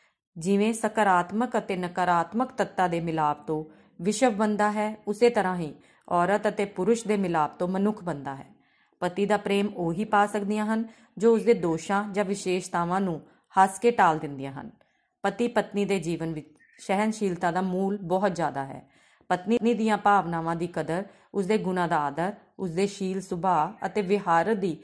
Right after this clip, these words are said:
ਪ੍ਰਸ਼ੰਸਾ ਮਧੁਰ ਸੰਬੰਧ ਦਾ ਮੂਲ ਰਹੱਸ ਹੈ। ਜੇਕਰ ਪਤੀ ਪਤਨੀ ਇੱਕ ਦੂਜੇ ਦੇ ਮਨੋਭਾਵਾਂ ਨੂੰ ਨਾ ਤੋੜਨ ਅਤੇ ਉਹਨਾਂ ਦਾ ਪੂਰਾ ਸਤਿਕਾਰ ਕਰਨ ਤਾਂ ਕੋਈ ਵਿਆਹ ਅਸਫਲ ਨਹੀਂ ਹੋ ਸਕਦਾ। ਮਨੋਵਿਗਿਆਨਕ ਦਾ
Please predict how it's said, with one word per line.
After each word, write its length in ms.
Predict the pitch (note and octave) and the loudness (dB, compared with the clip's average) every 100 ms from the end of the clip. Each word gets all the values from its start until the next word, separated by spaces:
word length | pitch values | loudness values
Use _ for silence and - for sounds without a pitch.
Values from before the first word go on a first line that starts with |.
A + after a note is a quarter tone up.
| - _ _ | -18 _ _
ਪ੍ਰਸ਼ੰਸਾ 640 | F3+ F3 E3 D#3+ E3+ F3+ F#3+ | -6 -4 -4 0 0 0 0
ਮਧੁਰ 280 | F#3+ G3 A#3+ | 0 2 0
ਸੰਬੰਧ 420 | A#3 G3 E3+ D#3+ | 0 -2 -2 0
ਦਾ 120 | E3 | -2
ਮੂਲ 320 | F3+ F#3 G3+ | 0 0 2
ਰਹੱਸ 360 | F#3 E3 D3 - C#3 | 0 -2 -4 -8 -14
ਹੈ। 160 | B2 _ _ _ _ - | -16 _ _ _ _ -8
ਜੇਕਰ 280 | F3 F3+ | -4 0
ਪਤੀ 280 | G3 G3+ F#3+ | 0 -2 -4
ਪਤਨੀ 400 | G3+ G3 F#3+ G#3 G#3 - _ | -2 -4 -2 -6 -6 -18 _
ਇੱਕ 180 | - A3+ | -6 -2
ਦੂਜੇ 340 | A3 A3+ F3+ G3+ | 2 2 2 0
ਦੇ 120 | E3+ | 0
ਮਨੋਭਾਵਾਂ 640 | E3+ F3+ F#3 G3+ F#3 E3 | -2 -4 2 2 4 0
ਨੂੰ 200 | E3+ D3 - | -2 -6 -8
ਨਾ 240 | E3+ E3 D#3+ | -2 0 0
ਤੋੜਨ 420 | D#3+ F#3 F#3 G#3+ - - _ | 0 0 0 -2 -6 -18 _
ਅਤੇ 160 | F3+ A3 | -4 -2
ਉਹਨਾਂ 280 | G#3+ G#3+ A3 | 0 0 2
ਦਾ 60 | |
ਪੂਰਾ 280 | A3+ G3+ G#3 | 0 0 0
ਸਤਿਕਾਰ 480 | A3 G3+ - F3+ F3 | 0 -4 0 2 2
ਕਰਨ 340 | E3+ D#3+ F3 | 0 -4 -4
ਤਾਂ 220 | G#3 - G#3 | -4 -2 0
ਕੋਈ 300 | G#3+ G#3+ A#3 | 4 4 4
ਵਿਆਹ 460 | F#3 E3+ E3 - | 2 2 0 -2
ਅਸਫਲ 380 | G3+ A3 A3 G#3 | -2 0 0 0
ਨਹੀਂ 220 | F#3 E3 | 0 -2
ਹੋ 100 | D#3+ | -6
ਸਕਦਾ। 360 | C3+ C#3 C#3 C3 - _ _ _ _ F3 | -8 -14 -16 -20 -20 _ _ _ _ -4
ਮਨੋਵਿਗਿਆਨਕ 840 | F3+ F#3+ G3+ E3+ F#3+ F3+ F#3 F#3+ | -2 0 0 0 0 0 0 -2
ਦਾ 240 | G3 G3+ | 0 0